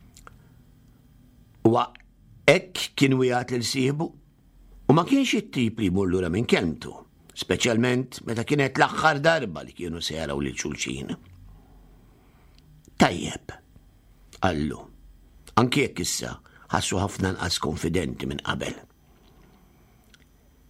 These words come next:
"Iżda fejn se nsibuh, fejn se nfittxuh?" "Inti għadt li rridu nsibu l-evidenza." Għal Xmuel,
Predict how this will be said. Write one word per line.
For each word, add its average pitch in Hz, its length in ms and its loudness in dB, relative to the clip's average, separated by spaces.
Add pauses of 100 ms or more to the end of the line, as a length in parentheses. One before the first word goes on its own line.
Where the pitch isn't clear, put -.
(460)
"Iżda 135 200 4
fejn 165 240 0
se 69 160 -6
nsibuh, - 460 -8 (180)
fejn 156 240 0
se 131 160 -2
nfittxuh?" - 560 -4 (3000)
"Inti 147 320 6
għadt 123 240 -2
li 110 60 2
rridu 110 240 0
nsibu 110 380 0 (1000)
l-evidenza." 135 920 0 (1300)
Għal 135 200 4
Xmuel, 107 440 0